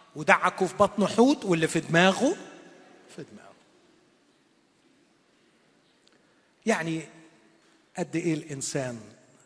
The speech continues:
تعيس ومسكين بدون رحمة الله. وبعدين طلع وقعد من بعيد يتفرج، لقى المدينة كلها خلصت وربنا ما نزلش غضبه عليهم،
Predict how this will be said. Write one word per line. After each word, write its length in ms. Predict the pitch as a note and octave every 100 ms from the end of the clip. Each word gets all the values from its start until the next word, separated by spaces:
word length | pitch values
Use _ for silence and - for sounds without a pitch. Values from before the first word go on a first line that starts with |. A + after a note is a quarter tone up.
| _
تعيس 640 | C3 B2+ B2+ A2 - - -
ومسكين 720 | C3+ A#2+ - - B2+ G#2+ G#2 - _
بدون 360 | C#3+ C#3 C3 A2+
رحمة 420 | A2 A2+ - A2+ -
الله. 340 | A#2 A#2 G2 - _ _ _ _ _ _ _ _
وبعدين 300 | D4 D4+ C#4+
طلع 480 | C4+ A#3 F3+ G3 G3+ - - - - _ _ _ _ _ _ _
وقعد 1200 | F#3 F3+ E3+ E3 D#3 D#3 D#3 - - G#3+ E3+ D#3+
من 140 | E3+ E3
بعيد 380 | D#3+ D3 F#3 E3
يتفرج، 540 | E3 - D#3+ C#3 E3+ E3
لقى 160 | F#3
المدينة 420 | E3+ D#3+ D3 D#3+
كلها 320 | C#3+ D3 D3+ D3
خلصت 540 | - D3+ - F3+ F3+
وربنا 400 | E3+ D3+ E3+ D#3+
ما 160 | D3+ D3
نزلش 480 | C#3+ B2+ D#3 -
غضبه 440 | C3 C#3+ D3 C3 A#2+
عليهم، 420 | B2 C3+ D3+ G3